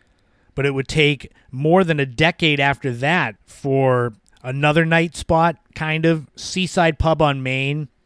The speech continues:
which opened up in that same spot. It was open until covid basically shut it down.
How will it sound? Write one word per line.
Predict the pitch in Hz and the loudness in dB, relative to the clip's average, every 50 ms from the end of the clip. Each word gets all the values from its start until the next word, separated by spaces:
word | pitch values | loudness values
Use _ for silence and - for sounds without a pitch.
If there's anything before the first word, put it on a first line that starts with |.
| _ _ _ | _ _ _
which | - 143 143 139 - 151 | -2 -2 0 0 2 4
opened | 147 147 - 160 151 143 | 4 4 4 4 4 6
up | 156 156 - - | 6 6 6 4
in | 151 143 | -2 0
that | 147 143 135 120 | 0 -2 -2 -4
same | - - 156 143 143 139 | -2 0 0 2 2 0
spot. | 120 - - - 135 131 135 139 147 - _ _ _ _ _ _ _ _ _ _ _ - | -2 -6 -2 0 2 4 4 4 2 -2 _ _ _ _ _ _ _ _ _ _ _ 0
It | 156 160 | 2 4
was | 160 165 151 | 4 6 6
open | 185 202 202 - 202 | 6 6 6 4 2
until | 180 170 160 - - 175 165 156 147 139 131 - _ - | 0 0 -2 2 6 6 8 6 6 2 -4 -12 _ -6
covid | - 143 143 147 147 139 156 156 143 131 | 0 2 4 4 4 4 2 0 0 0
basically | 151 147 143 131 143 139 139 143 139 135 135 127 113 107 _ _ _ - | 0 -2 -2 -2 -6 -6 -4 -4 -4 -4 -6 -8 -12 -18 _ _ _ -16
shut | 107 - - - 147 135 | -12 -8 -2 0 0 0
it | 135 131 120 | 0 -2 -4
down. | 117 127 127 127 127 127 131 135 135 127 | -6 -4 -2 0 0 0 0 0 -2 -6